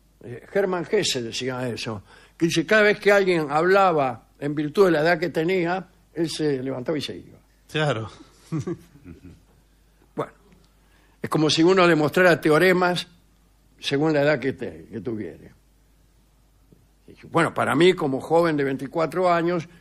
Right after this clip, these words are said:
Speaker 1: el cuadrado de la hipotenusa es igual a la suma del cuadrado de los catetos. Bueno, si tenés veinticuatro es igual, si tenés cuarenta y ocho es lo mismo. Eh, yo no digo que sea lo mismo la vida de un joven de veinticuatro que...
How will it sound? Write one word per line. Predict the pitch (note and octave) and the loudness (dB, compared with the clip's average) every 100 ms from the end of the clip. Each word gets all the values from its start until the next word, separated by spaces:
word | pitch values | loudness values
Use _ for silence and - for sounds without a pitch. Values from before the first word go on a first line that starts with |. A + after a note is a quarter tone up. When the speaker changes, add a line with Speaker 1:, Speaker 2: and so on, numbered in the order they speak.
| _ | _
Speaker 1:
el | C3 C3+ | -10 -4
cuadrado | C#3+ C#3+ E3+ F#3 F#3 | -2 0 2 2 2
de | D#3+ | 0
la | C#3 | -2
hipotenusa | C3 C#3+ C3+ D3 D#3+ D3+ C3+ - D#3 D#3+ - _ _ - | -4 -4 -4 -4 -2 -2 -4 -4 -4 -6 -8 _ _ -8
es | C#3+ C#3 D#3+ | -4 -2 -2
igual | C#3 E3 E3+ | -2 0 0
a | |
la | D3 | -2
suma | - E3 E3 | -2 -2 -2
del | B2+ | -4
cuadrado | C3 C3+ D#3 | -4 -2 -2
de | C#3+ | -4
los | |
catetos. | - A#2 C3+ A2+ G2+ | -8 -8 -8 -10 -6
Bueno, | G3 D3 F#2+ _ _ - | -2 -2 -6 _ _ -16
si | |
tenés | - D#3 | -6 2
veinticuatro | G3+ F3 D#3 A3 G3+ F3 | 4 2 2 2 4 0
es | - | -2
igual, | D#3 F3 B2 G2+ G2 _ - | -2 -2 -2 -6 -14 _ -10
si | C#3 | -6
tenés | D3+ F#3 | -4 -2
cuarenta | G#3 F#3+ C#3+ D#3 | 0 0 0 0
y | F3 | 0
ocho | F#3+ E3+ | -2 -2
es | D3 | -2
lo | C3 | -4
mismo. | A#2+ - - - _ _ _ _ _ _ _ _ _ _ _ | -6 -12 -20 -20 _ _ _ _ _ _ _ _ _ _ _
Eh, | - - | -20 -8
yo | E3+ | -2
no | F3 | 0
digo | F#3+ F#3 | 2 2
que | C3+ | 0
sea | - D3 | -4 -4
lo | C#3+ | -4
mismo | C#3 D3+ C3 | -4 -6 -6
la | C3 | -4
vida | D#3+ F#3 A#2 | -2 -2 -4
de | G2+ | -8
un | G2+ | -14
joven | G2 A#2+ | -10 -8
de | A#2 | -6
veinticuatro | A2+ A2+ G#2 D#3 D3 | -8 -8 -6 -6 -6
que... | B2+ G#2 | -8 -12